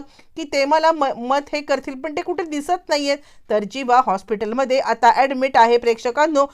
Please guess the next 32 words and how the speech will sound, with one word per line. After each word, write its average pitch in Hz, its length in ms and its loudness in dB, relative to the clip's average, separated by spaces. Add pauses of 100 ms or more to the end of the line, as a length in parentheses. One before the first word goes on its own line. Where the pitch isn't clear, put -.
(180)
स्वतःला 311 440 6
संपवण्याचा 302 680 2
प्रयत्न 269 480 -2
करत 247 280 -4
असताना 285 380 0 (320)
त्याला 285 220 4
आता 302 220 4
हॉस्पिटलमध्ये 269 680 0
पोहोचवण्यात 254 640 2
आलेलं 226 280 2
आहे 214 280 4 (240)
आणि 233 160 -2
त्याच 226 440 4
वेळेला 240 320 2
नंदिनीला 240 640 0
हे 254 200 0
सगळं 262 380 0 (300)
सांगितलेलं 269 640 4
आहे, 349 320 4
ते - 360 -6
म्हणजे 302 320 -2
मानिनीने. 262 600 0
खरं 302 420 2
तर 320 120 4
मानिनीने 269 600 -2
या 262 120 0
सगळ्यामध्ये 247 640 0
खूप 320 360 -6
मोठा 285 260 0
डाव 247 300 8
रचलाय. 214 380 -2 (340)
जीवालाच 269 500 0